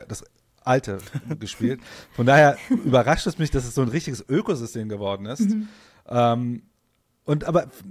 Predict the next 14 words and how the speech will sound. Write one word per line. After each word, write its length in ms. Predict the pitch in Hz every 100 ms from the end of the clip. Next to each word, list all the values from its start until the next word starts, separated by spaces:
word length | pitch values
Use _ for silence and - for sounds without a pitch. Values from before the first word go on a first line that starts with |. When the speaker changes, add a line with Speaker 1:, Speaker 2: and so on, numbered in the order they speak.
| 76 -
Speaker 1:
vielleicht, 380 | - - 202 -
vielleicht 260 | - 175 -
muss 120 | 214
man 100 | 190
so 40 | 175
ein 40 |
bisschen 260 | 175 190 165
in, 140 | 160
in 160 | 151 165
der 100 | 156
Logik 300 | 170 180 -
von 120 | 151
Unternehmen, 480 | 147 143 170 131 -
also 260 | - 123